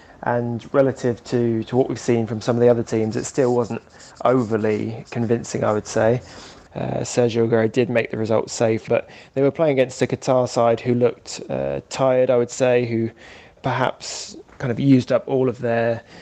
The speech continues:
their cards in this competition in the first couple of games. Uh, they'd looked very impressive against Paraguay, for example, but using a,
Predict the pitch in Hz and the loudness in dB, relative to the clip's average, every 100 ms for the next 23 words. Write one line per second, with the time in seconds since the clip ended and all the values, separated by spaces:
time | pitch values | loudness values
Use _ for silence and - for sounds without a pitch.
0 | - - 123 - 127 123 120 120 110 127 | -12 -6 -4 0 2 2 2 -2 0 -2
1 | 120 - 110 113 120 - 127 120 - - | -2 -2 -2 -2 -4 0 2 2 -2 -2
2 | 127 120 113 120 113 113 110 - - - | 0 0 0 2 2 0 -6 -12 -18 -20
3 | - - 120 113 127 139 - 123 131 110 | -12 -6 -4 -2 0 0 0 2 2 2
4 | 110 113 117 113 104 - 127 123 123 120 | -2 -6 -4 -6 -6 -2 0 2 2 0
5 | 113 139 123 120 120 123 110 82 - - | 0 -4 0 0 0 -4 0 -2 -2 -18
6 | - - - 135 117 117 | -20 -20 -2 0 2 0